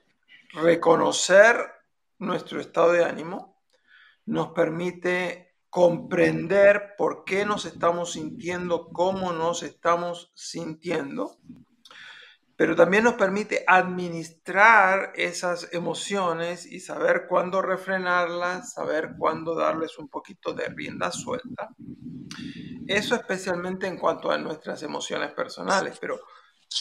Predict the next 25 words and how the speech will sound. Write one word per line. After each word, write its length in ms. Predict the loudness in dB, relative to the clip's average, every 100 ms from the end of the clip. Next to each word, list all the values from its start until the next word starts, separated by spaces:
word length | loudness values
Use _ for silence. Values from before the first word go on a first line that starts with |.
| -8 _ _ _ -2
también 680 | 2 2 2 6 8 8 4
la 60 |
inteligencia 520 | 0 -2 -2 -2 -4 -2
emocional 480 | -4 -2 0 0 -2
tiene 240 | -4 -4
que 100 | 0
ver 240 | 4 2
con 140 | 0 -6
esa 240 | -6 -4
capacidad 640 | -4 -2 -4 -2 2 2 2
de 160 | -4
reconocer, 1400 | -6 -10 -6 0 0 0 -2 -2 -4 -2 0 0 -2 -8 _ _ _ _ _ -20 -12 -12 -10 -4
comprender, 1200 | 8 10 10 4 2 2 4 4 4 0 -4 -18 _ _ _ -20 -20 -18 -6
las 380 | -4 -4 -6 -8
emociones 580 | -6 -4 -4 -4 -4 -2
de 160 | 2
los 160 | 2 2
demás 560 | -4 -6 -8 -8 -14 -18
y 100 | -6
también 760 | -4 -4 -2 -2 0 -2 -10 -20 _ _ _ _
trabajar 1040 | 2 4 6 4 2 0 8 10 10 6
de 120 | -2 -2
tal 220 | -2 0
manera 520 | -4 -4 -2 -2 -2
que 520 | -8 -6 -6 -10 _